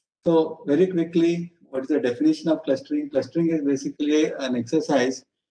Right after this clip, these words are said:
where you find a structure in huge amounts of data. Okay, so we are trying to basically look at the data metrics and try to organize them into different groups or clusters.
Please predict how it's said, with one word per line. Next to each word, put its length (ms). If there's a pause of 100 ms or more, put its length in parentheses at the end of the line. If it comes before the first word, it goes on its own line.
(280)
where 220
you 220
find 400
a 80
structure 640
in 200
huge 340
amounts 400
of 180
data. 260 (1120)
Okay, 220
so 220
we 120
are 140
trying 280
to 60
basically 800 (480)
look 160
at 160
the 80
data 340
metrics 580
and 240
try 160
to 80
organize 600
them 320 (580)
into 280
different 420
groups 320
or 180
clusters. 640